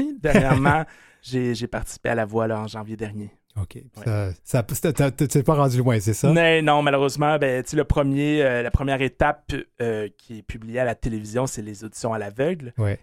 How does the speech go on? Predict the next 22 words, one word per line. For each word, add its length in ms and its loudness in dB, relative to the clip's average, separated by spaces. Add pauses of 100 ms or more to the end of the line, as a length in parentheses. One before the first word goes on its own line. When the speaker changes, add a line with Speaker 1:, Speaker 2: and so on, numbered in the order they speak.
(140)
Speaker 1:
Et 380 -2
j'ai 160 -6
pas 160 -2
été 400 -2
repêché 480 -2
par 140 0
aucun 260 -2
coach. 520 -6
Donc, 160 0
Speaker 2:
Oh. 20 -
Speaker 1:
ça 100 -2
s'est 160 -8 (120)
arrêté 420 -2
là. 160 -2
C'est 100 -12
sûr 160 -6
qu'il 100 -4
y 40 -2
a 20 -2
des 40 -4
processus 600 -12
avant 460 -4